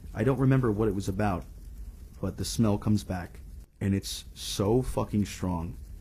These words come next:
that one of the girls literally starts vomiting. I stand up, and you can actually feel how clammy the air is. I say we should get inside, and this isn't right, and we should have just fucking left. We all go back inside, and we're standing around.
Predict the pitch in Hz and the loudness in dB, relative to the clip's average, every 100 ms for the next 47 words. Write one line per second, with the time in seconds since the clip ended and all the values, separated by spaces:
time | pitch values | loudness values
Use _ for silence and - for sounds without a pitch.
0 | - - - 104 104 110 107 107 104 98 | -14 -12 -2 2 4 4 2 4 4 4
1 | 101 95 98 98 - 98 90 92 92 87 | 0 0 2 0 -2 -4 -2 -2 -2 -2
2 | - - - - - - - - - - | -4 -10 -12 -12 -14 -14 -14 -14 -14 -14
3 | - - - - - 107 - - 123 127 | -14 -14 -14 -12 -2 -2 0 4 6 6
4 | 98 90 - - 117 117 123 110 113 - | 4 0 -8 0 2 4 2 2 0 0
5 | 117 - - 113 110 101 104 - - 104 | 0 -2 -2 2 4 4 0 -4 0 4
6 | 101 95 82 95 87 85 - - - - | 4 4 0 -2 -2 -6 -10 -12 -12 -12
7 | - - - 110 - 135 123 - 101 110 | -14 -12 0 0 4 4 6 2 4 6
8 | 110 104 107 101 92 98 98 - 104 85 | 6 4 4 4 4 4 4 2 0 2
9 | 98 87 - - - - - 101 101 110 | 2 0 -4 -12 -18 -12 -4 0 0 0
10 | 98 92 - 101 - 90 87 90 - - | 0 -2 -2 -4 -2 -2 0 -2 -6 -10
11 | - - - - - - - 113 113 127 | -14 -12 -14 -14 -14 -8 6 6 8 6
12 | 127 123 117 - 110 107 - 104 101 - | 4 4 0 4 4 4 2 2 2 0
13 | 117 107 98 95 90 82 | 2 4 4 2 0 -2